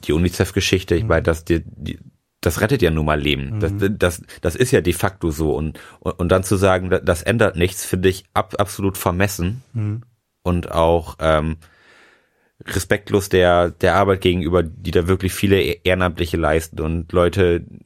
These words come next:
Speaker 1: ihren, ihren Urlaub für aufgeben, um da irgendwie Leuten zu helfen und dann zu sagen,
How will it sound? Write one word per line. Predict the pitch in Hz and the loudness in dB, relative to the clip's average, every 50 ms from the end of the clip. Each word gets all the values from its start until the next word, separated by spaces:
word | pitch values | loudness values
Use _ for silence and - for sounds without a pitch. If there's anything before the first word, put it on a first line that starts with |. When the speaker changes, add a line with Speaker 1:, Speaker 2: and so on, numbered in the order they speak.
| _ - _ | _ -20 _
Speaker 1:
ihren, | _ 82 90 87 87 87 87 | _ 0 2 2 2 0 0
ihren | - - 90 90 | 0 0 0 2
Urlaub | 87 92 92 92 87 - | 2 2 2 2 0 0
für | - 87 | 0 0
aufgeben, | 65 82 85 - - 85 85 80 | 0 0 0 -2 -2 -2 -2 -2
um | 76 82 82 | -2 0 0
da | 85 | 2
irgendwie | 65 78 82 76 82 87 82 85 | 2 2 0 0 -2 -2 0 2
Leuten | 82 85 87 - 92 | 2 2 2 2 0
zu | - - 85 | -2 0 0
helfen | 80 78 78 | 0 0 0
und | 80 | -2
dann | 80 78 | -2 -2
zu | - - | -2 -4
sagen, | 85 78 85 80 80 80 82 82 | 0 2 2 2 2 2 0 -2